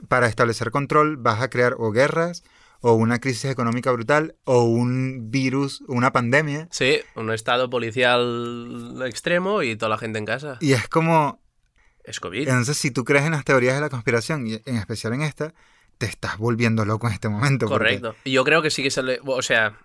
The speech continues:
Speaker 2: hay, obviamente hay muchísima gente que se ha hecho de oro con, con la pandemia. Y, y creo que gobiernos, si es que lo ha creado un gobierno, porque quizá lo ha creado gente que está,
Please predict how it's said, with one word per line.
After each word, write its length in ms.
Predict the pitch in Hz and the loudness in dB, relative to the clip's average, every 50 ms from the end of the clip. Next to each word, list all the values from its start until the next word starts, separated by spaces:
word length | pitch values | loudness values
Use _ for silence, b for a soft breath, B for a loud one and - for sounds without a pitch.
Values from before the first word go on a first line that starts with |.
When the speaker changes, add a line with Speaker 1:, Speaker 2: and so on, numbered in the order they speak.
| _ _ b b b b b b b b b b _ _ _ _ _ - | _ _ b b b b b b b b b b _ _ _ _ _ -4
Speaker 2:
hay, 140 | - 120 - - 120 - _ _ _ | -4 -4 -4 -6 -10 -18 _ _ _
obviamente 460 | - 147 143 160 160 143 139 139 139 160 | -6 -4 0 0 2 2 2 2 2 2
hay 80 | 156 | 2
muchísima 540 | 151 139 135 113 - 143 131 - 139 135 127 | 2 0 -2 -2 -2 -4 -2 -2 -2 -2 -2
gente 260 | - 135 127 135 160 | -2 -4 -4 -2 -2
que 80 | 139 135 | -2 -2
se 160 | - - 117 | 0 2 2
ha 80 | 110 110 | 4 2
hecho 420 | 113 - - - 135 143 151 - | 2 0 -2 -2 0 0 0 -2
de 220 | - - 117 110 104 | -4 -6 -4 -2 0
oro 360 | 104 120 139 156 180 202 - _ _ _ _ _ _ _ _ _ _ _ _ _ | 0 0 0 -2 -2 -6 -10 _ _ _ _ _ _ _ _ _ _ _ _ _
con, 440 | - - 117 104 101 98 98 95 101 - | -10 -8 -8 -8 -8 -10 -12 -16 -16 -12
con 160 | - 107 104 | -10 -8 -8
la 80 | 104 95 | -8 -8
pandemia. 520 | 98 98 98 107 110 120 139 170 220 240 _ _ _ _ _ _ _ _ _ _ b b b b b b b b b b b b b _ _ _ | -8 -6 -6 -6 -4 -4 -4 -6 -6 -8 _ _ _ _ _ _ _ _ _ _ b b b b b b b b b b b b b _ _ _
Y, 760 | - 131 120 120 117 113 113 113 113 113 110 110 113 113 - _ _ _ _ _ _ _ _ _ _ _ _ _ _ _ _ _ _ _ | -6 -4 -4 -2 -2 -2 -4 -2 -2 -2 -2 -2 -4 -6 -10 _ _ _ _ _ _ _ _ _ _ _ _ _ _ _ _ _ _ _
y 100 | - 143 | -10 -8
creo 200 | - 139 135 127 | -4 -2 -2 -2
que 100 | 131 160 | -2 -2
gobiernos, 580 | 147 143 127 127 127 139 151 143 147 170 - - - | -2 0 0 0 0 0 0 0 -2 -4 -6 -6 -4
si 220 | - - 170 165 | -2 0 2 2
es 160 | 170 156 - | 2 0 0
que 120 | - - 127 | 0 0 2
lo 140 | 120 113 117 | 4 4 4
ha 80 | 123 | 2
creado 380 | 120 120 123 123 123 120 113 110 | 2 0 0 2 2 2 0 0
un 160 | 107 117 123 | -2 -2 -2
gobierno, 560 | 120 104 95 98 104 117 110 90 90 92 - b b b b b b b b b b _ _ _ _ | -2 -2 -2 -2 -2 -2 -4 -6 -12 -14 -16 b b b b b b b b b b _ _ _ _
porque 220 | - - 95 101 92 | -14 -10 -8 -8 -8
quizá 220 | 92 90 - 107 110 | -8 -6 -4 -2 -2
lo 100 | 110 123 | -2 -2
ha 40 | 117 | -2
creado 440 | 110 107 110 113 113 113 104 98 98 | 0 0 0 0 0 -2 -4 -8 -8
gente 360 | - - 123 120 113 110 101 | -8 -8 -6 -6 -6 -8 -8
que 60 | 107 | -8
está, 360 | 107 - - 117 107 104 - | -8 -6 -4 -4 -4 -6 -8